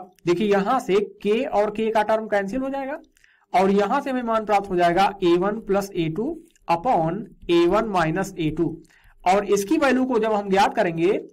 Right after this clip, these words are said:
तो इस टर्म का हम वर्गमूल ज्ञात करेंगे। देखिए यहाँ पर होल स्क्वायर किया गया है तो स्क्वायर को हटा देंगे तो इसका वर्गमूल हम ज्ञात कर लेंगे, तो यहाँ से ये टर्म अंडर रूट में आ जाएगा, तो यहाँ से वैल्यू हो जाएगी under root छत्तीस बटे एक। अब यहाँ पर देखिए,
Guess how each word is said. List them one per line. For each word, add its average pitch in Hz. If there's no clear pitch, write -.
तो 214
इस 196
टर्म 226
का 220
हम 214
वर्गमूल 170
ज्ञात 160
करेंगे। 151
देखिए 160
यहाँ 170
पर -
होल 190
स्क्वायर 190
किया 254
गया 247
है 247
तो -
स्क्वायर 170
को 175
हटा 170
देंगे 196
तो 208
इसका 185
वर्गमूल 170
हम 240
ज्ञात 247
कर 240
लेंगे, 240
तो 160
यहाँ 180
से 233
ये 208
टर्म 214
अंडर 180
रूट 196
में 170
आ 165
जाएगा, 160
तो 160
यहाँ 175
से 226
वैल्यू 196
हो 165
जाएगी 156
under 156
root 196
छत्तीस 165
बटे 160
एक। 147
अब 190
यहाँ 233
पर 233
देखिए, 202